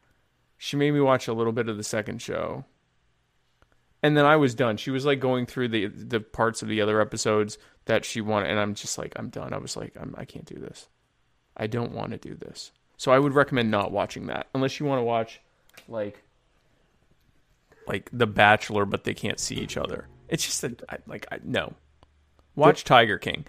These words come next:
You will love Tiger King. Tiger King is everything that Love Is Blind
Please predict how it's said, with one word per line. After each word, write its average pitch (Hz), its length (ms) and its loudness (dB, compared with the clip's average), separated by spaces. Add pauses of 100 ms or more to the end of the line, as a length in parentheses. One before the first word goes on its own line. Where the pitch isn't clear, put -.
You 151 160 2
will 143 200 2
love 110 360 6
Tiger 107 360 2
King. - 220 -16 (180)
Tiger 160 320 6
King 254 360 4 (440)
is 123 260 0 (120)
everything 143 720 4 (480)
that 117 480 6
Love 120 240 2
Is 110 100 -2
Blind 104 460 0